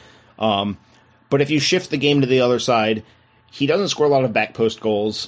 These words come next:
Um, he's more of a guy who scores goals based on his own work and combination play on that side. Um, he's not getting into knock in. He's not like, um, Lamar Nagel, uh, finishing off things on the goal line. That doesn't, that's not how he scores.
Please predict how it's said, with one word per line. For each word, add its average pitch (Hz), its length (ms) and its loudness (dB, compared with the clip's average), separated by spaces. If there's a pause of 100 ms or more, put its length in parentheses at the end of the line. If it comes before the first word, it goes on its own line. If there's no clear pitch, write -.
Um, 104 560 -2
he's 127 260 -4
more 135 200 2
of 135 80 0
a 131 60 0
guy 120 220 0
who 120 120 0
scores 120 360 -2
goals 117 340 0
based 120 340 -2
on 113 120 0
his 110 180 -2
own 113 280 0
work 110 380 -2
and 107 180 -4
combination 117 580 0
play 113 240 0
on 110 240 2
that 110 220 -4
side. 98 420 -4 (400)
Um, 110 240 2
he's 120 160 -2
not 120 260 0
getting 120 280 0
into 113 200 2
knock 110 320 0
in. 107 340 0
He's 131 200 -2
not 156 180 0
like, 143 220 0
um, 120 500 0
Lamar 123 340 0
Nagel, 117 560 0 (160)
uh, 104 360 0
finishing 123 500 -2
off 117 200 0
things 123 220 -2
on 113 120 -2
the 107 40 -2
goal 117 260 2
line. 107 260 -2
That 113 180 -6
doesn't, 110 260 -2
that's 127 140 -2
not - 140 -4
how 117 120 0
he 110 100 -2
scores. 92 460 -4